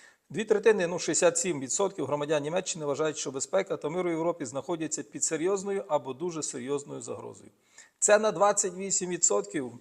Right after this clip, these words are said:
більше, ніж у лютому дві тисячі дев'ятнадцятого року. Останнім часом український конфлікт став значно важливішим у свідомості німців. Загарбницька війна Росії є однією з найважливіших проблем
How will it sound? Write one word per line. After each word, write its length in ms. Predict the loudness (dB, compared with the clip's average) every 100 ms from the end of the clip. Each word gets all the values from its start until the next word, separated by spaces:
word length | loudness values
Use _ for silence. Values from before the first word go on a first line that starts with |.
| _ _
більше, 520 | -6 -4 -2 -2 -2
ніж 260 | -4 -6 -2
у 120 | -4
лютому 360 | -4 -6 -6 -6
дві 100 | -4
тисячі 440 | -4 -4 -6 -8
дев'ятнадцятого 640 | -6 -8 -4 -4 -4 -6
року. 260 | -8 -8 -12 _ -20 _
Останнім 420 | -4 2 4 2 2
часом 400 | 6 6 4 0
український 480 | -2 -2 0 -4
конфлікт 440 | -4 -6 -6 -8 -4
став 520 | 4 6 4 0 -6
значно 640 | -2 0 2 2 0 -2 0
важливішим 640 | 0 0 -2 -2 -6 -10
у 60 | -10
свідомості 540 | -8 -6 -4 -4 -6
німців. 420 | -8 -8 -6 -10 -12 -20 -20 _ -4
Загарбницька 640 | 4 6 6 2 0 2
війна 260 | 2 2
Росії 320 | 2 0 -2 -2
є 100 | -2
однією 400 | -4 -4 -2 -2
з 120 | -2
найважливіших 760 | -2 0 0 -2 -4 -4 -6 -8
проблем 400 | -6 -2 -2